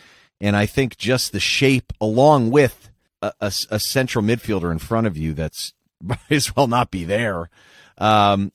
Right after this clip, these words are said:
it's a big difference. And, and Brantwaite's a kid, you know, he's very young. They're both inexperienced players. So I'm not entirely surprised that they found some opportunities playing through them in both the wide and the more central channel. Not entirely surprised about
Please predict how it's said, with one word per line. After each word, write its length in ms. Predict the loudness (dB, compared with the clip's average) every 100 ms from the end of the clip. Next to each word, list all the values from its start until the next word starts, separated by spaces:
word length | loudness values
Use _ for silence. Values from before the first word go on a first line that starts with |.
| -6
it's 200 | 0 0
a 60 |
big 220 | 2 0
difference. 540 | 0 -4 -4 -6 -4 -4
And, 160 | -4
and 140 | -4 -4
Brantwaite's 480 | -4 -2 -4 -4 -6
a 120 | -8
kid, 300 | -6 -6 -6
you 100 | -4
know, 80 | -2
he's 200 | -4 -4
very 200 | -4 -2
young. 280 | 0 0 0
They're 100 | 0
both 260 | 0 0
inexperienced 560 | -2 -2 -6 -6 -8 -6
players. 340 | -4 -4 -4
So 180 | -2 -2
I'm 80 | 0
not 160 | -2
entirely 360 | -2 -4 -2 -4
surprised 580 | -6 -4 2 2 2 0
that 180 | -2 -2 -18 -20 0
they 140 | 2
found 640 | 2 0 2 4 4 2
some 240 | 0 -2 0
opportunities 1080 | 2 4 2 0 0 0 0 0 -2 -4 -14 _ _ -2
playing 280 | 0 0
through 320 | -2 -2 0 2
them 240 | 2 2
in 100 | 0
both 200 | 0 0
the 80 | 0
wide 400 | 4 4 4 0
and 160 | -2
the 40 | -2
more 160 | -4
central 380 | -2 -4 -4 -8
channel. 400 | -8 -6 -4 -4
Not 160 | -4 -6
entirely 320 | -4 -4 -4
surprised 440 | -8 -4 -4 -4
about 300 | -6 -6 -8